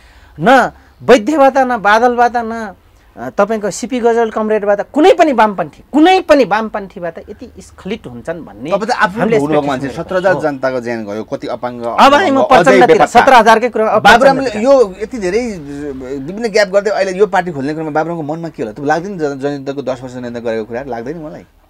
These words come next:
Speaker 1: त्यही त, त्यही त, यो सबै कुरा हेर्ने हो भने दुइटै, दुइटै पात्र बराबर गल्ती गर्नुभएको छ,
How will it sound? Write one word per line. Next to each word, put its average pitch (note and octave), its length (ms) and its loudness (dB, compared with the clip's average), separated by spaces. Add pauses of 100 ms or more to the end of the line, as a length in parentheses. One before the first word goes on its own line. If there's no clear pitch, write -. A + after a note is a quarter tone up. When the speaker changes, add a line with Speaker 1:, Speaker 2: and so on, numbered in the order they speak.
Speaker 1:
त्यही C4 360 -4
त, C#4+ 80 0
त्यही C4 500 2
त, B3+ 80 -2
यो C4+ 300 4
सबै C#4 300 -4
कुरा B3 360 2
हेर्ने F3+ 400 -2
हो A3+ 160 0
भने F#3 520 -6
दुइटै, A3 580 -4
दुइटै A3 360 -2
पात्र G#3+ 420 -2
बराबर G#3 420 -4
गल्ती E3+ 260 -4
गर्नुभएको C3+ 520 -8
छ, - 20 -20